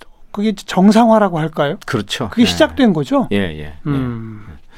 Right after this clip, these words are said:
Speaker 2: 예. 예, 한겨레 신문이 생기면서 처음으로 이제 진보
Speaker 1: 네.
Speaker 2: 정원지가 만들어진 거죠.
Speaker 1: 네.
Speaker 2: 예, 예.
Speaker 1: 그럼 이제 팔십팔 년 한겨레 신문 창간 이후에 노태우 정부 시기를 보면 가장 특징적인 건 뭐라고 봐야 될까요?
Speaker 2: 예.
Speaker 1: 언론 노조?
Speaker 2: 그렇습니다.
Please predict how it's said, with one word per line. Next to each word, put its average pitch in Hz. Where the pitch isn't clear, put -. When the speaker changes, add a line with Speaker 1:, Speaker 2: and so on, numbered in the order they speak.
Speaker 2:
예. -
예, 69
한겨레 156
신문이 139
생기면서 170
처음으로 131
이제 85
진보 120
Speaker 1:
네. 127
Speaker 2:
정원지가 90
만들어진 78
거죠. 139
Speaker 1:
네. 117
Speaker 2:
예, 78
예. 71
Speaker 1:
그럼 240
이제 220
팔십팔 247
년 247
한겨레 240
신문 226
창간 214
이후에 156
노태우 240
정부 262
시기를 233
보면 190
가장 226
특징적인 254
건 247
뭐라고 185
봐야 196
될까요? 170
Speaker 2:
예. 92
Speaker 1:
언론 233
노조? 220
Speaker 2:
그렇습니다. 98